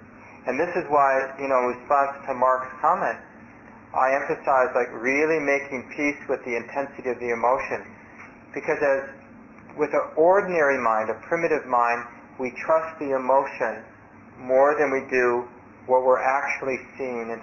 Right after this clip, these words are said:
front of us. So if we're feeling a lot of fear, we just assume there's danger, even though we've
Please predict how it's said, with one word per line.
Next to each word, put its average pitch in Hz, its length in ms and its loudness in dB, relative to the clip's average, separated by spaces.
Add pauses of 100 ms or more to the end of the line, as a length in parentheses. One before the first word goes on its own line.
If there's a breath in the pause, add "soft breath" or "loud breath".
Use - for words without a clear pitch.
front 117 160 0
of 110 100 -4
us. 98 140 -4 (1400)
So 143 100 4
if - 140 0
we're - 240 -4
feeling 170 420 2
a 147 60 0
lot 139 240 4
of 131 240 -6
fear, 143 480 0 (200)
we 120 120 -4
just 160 320 -4
assume 143 360 -2
there's 117 280 -2
danger, 120 500 -4
even 165 320 0
though 135 320 4
we've 120 160 -6